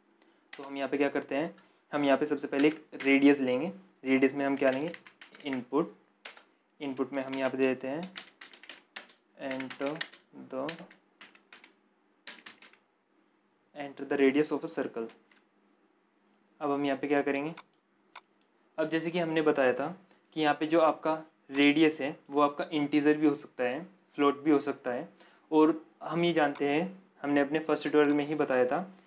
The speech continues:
जो हमारा Python में जब हम input लेते हैं तो वो by default आपका as an string आपके input को लेता है। तो हम यहाँ पे पहले ही float, हम यहाँ पे जो अपने, हम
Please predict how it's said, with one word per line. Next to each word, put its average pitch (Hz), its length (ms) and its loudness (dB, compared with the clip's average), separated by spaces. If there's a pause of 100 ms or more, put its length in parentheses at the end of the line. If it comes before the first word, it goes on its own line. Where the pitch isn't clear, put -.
(140)
जो 156 140 0
हमारा 156 340 4 (260)
Python 139 420 -2
में 135 220 -4 (760)
जब 151 140 2
हम 160 180 -2
input 156 320 -2
लेते 139 320 6
हैं 147 200 -6 (340)
तो 156 60 0
वो 170 100 6 (120)
by 156 100 4 (120)
default 139 400 0
आपका 151 300 -2 (300)
as 143 200 2
an 180 140 2 (140)
string 175 360 -6 (120)
आपके 160 260 0
input 156 340 0
को 156 80 -2
लेता 135 260 2
है। 120 140 -2
तो 165 160 -6
हम 165 140 0
यहाँ 151 180 2
पे 156 120 0 (280)
पहले 139 280 2
ही 147 160 0 (1400)
float, 131 300 2 (240)
हम 143 120 0
यहाँ 139 140 4
पे 143 80 0
जो 151 140 4
अपने, 143 340 -2 (1120)
हम 143 200 -6